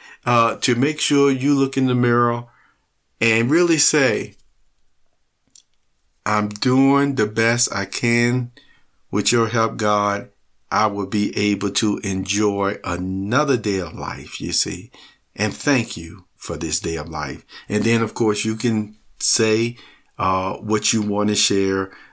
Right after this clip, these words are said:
but this was just a thought, your thought of thanking God and also realizing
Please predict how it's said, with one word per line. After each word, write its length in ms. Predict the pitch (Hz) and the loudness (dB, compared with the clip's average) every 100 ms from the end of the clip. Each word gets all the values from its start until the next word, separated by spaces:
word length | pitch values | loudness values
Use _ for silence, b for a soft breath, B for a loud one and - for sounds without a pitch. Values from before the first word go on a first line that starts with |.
| B | B
but 180 | 113 113 | 0 2
this 220 | 123 120 | 2 2
was 160 | 127 - | -2 0
just 320 | 113 104 - | 0 0 0
a 60 | |
thought, 500 | 104 - 95 90 - _ _ _ | -2 0 -2 -2 -8 _ _ _
your 300 | - 101 117 | -4 2 2
thought 480 | 120 120 117 120 120 _ _ | 2 0 0 0 -6 _ _
of 340 | - 87 85 - | -6 -2 -2 -6
thanking 520 | - 123 135 135 127 | -4 0 0 0 0
God 460 | 110 101 101 104 - B B - | 0 0 -2 -4 -12 B B -2
and 200 | 107 - | -2 -2
also 720 | 123 127 123 - 107 104 104 - b b - | 0 2 2 2 2 2 -2 -10 b b -6
realizing 880 | 104 127 117 104 92 87 92 85 | 0 2 2 2 -2 -4 -6 -10